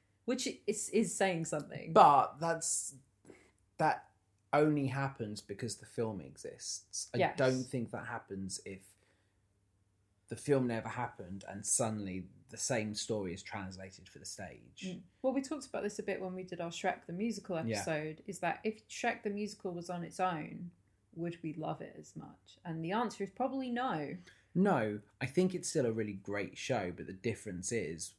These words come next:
Speaker 2: we're there to see characters we already know
Speaker 1: Mm-hmm.
Speaker 2: in a different medium. And I think that's very much what would happen with Elf.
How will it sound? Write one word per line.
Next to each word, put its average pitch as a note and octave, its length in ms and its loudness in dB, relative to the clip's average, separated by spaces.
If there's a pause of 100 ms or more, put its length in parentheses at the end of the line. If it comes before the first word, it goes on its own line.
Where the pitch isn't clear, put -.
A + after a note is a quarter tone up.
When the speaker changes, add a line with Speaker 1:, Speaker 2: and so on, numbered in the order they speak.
(240)
Speaker 2:
we're G#2+ 120 -4
there G2+ 300 -2
to - 160 -12
see G2+ 340 -2
characters - 540 -12
we G#2 120 -6
already G2 280 -6
know A2 460 -2 (140)
Speaker 1:
Mm-hmm. G#3 340 -6 (360)
Speaker 2:
in A2+ 120 0
a G#2+ 60 -2
different G#2 320 -6
medium. G2+ 600 -2
And G#2+ 120 -6
I A2 40 -4
think G2 220 -6
that's - 380 -4
very G#2 220 -2
much - 360 -10
what G#2 240 -4
would G2 100 -10
happen G2 320 -10
with G2 140 -8
Elf. F#2+ 540 -10